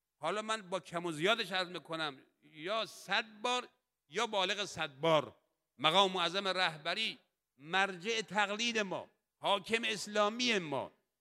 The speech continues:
دلسوزترین فرد روی کره زمین بعد از معصوم، ایشون بارها و مکرر از اول سال فرمودن که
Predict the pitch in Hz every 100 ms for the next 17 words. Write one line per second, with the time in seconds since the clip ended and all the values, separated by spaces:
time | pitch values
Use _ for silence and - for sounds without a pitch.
0 | _ 190 214 202 - 220 208 165 220 214
1 | 214 165 208 226 202 233 180 208 214 214
2 | 214 226 208 240 240 226 208 165 147 180
3 | 156 101 _ _ _ _ _ _ _ _
4 | 143 139 220 214 170 208 220 208 202 180
5 | 233 226 220 185 202 214 220 226 190 202
6 | 180 190 190 196 175 214 196 151 190 196
7 | 196 190 185 190 180